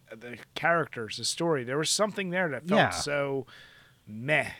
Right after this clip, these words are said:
Speaker 2: And you
Speaker 1: And
Speaker 2: still give
Speaker 1: so,
Speaker 2: it an A,
Speaker 1: like,
Speaker 2: too, so.
Speaker 1: yeah, I, like,
Speaker 2: <laughs>
Speaker 1: I, I recognize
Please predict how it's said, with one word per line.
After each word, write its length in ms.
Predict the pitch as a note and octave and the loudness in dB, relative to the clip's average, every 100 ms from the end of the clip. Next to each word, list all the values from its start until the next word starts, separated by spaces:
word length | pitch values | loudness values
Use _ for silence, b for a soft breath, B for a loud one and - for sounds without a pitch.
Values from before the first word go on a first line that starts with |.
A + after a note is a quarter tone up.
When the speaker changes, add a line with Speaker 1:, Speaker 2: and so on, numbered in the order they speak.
| B B _ - | B B _ 2
Speaker 2:
And 80 | |
you 80 | C#3 | 4
Speaker 1:
And 20 | |
Speaker 2:
still 140 | D#3 G#4+ | 6 8
give 140 | G3+ | 8
Speaker 1:
so, 60 | D3 | 8
Speaker 2:
it 20 | |
an 80 | A2 | 6
A, 220 | B2 A#2+ | 6 6
Speaker 1:
like, 100 | F#2+ | 4
Speaker 2:
too, 440 | - B2 F2+ E2+ G2 - | -2 -6 -6 -8 -10 -12
so. 180 | - - | -12 0
Speaker 1:
yeah, 420 | A3 C#4 D#3+ F#3 - | 6 6 8 6 6
I, 40 | A3+ | 4
like, 240 | A3 G3 | 6 6
Speaker 2:
<laughs> 40 | G#3 | 2
Speaker 1:
I, 100 | F3 | 4
I 120 | F3+ F#3+ | 6 6
recognize 1080 | C#3+ G3+ A3 G3 D#3+ C#3+ C#3 C3 - - | 6 4 4 -4 0 2 0 -2 -4 -6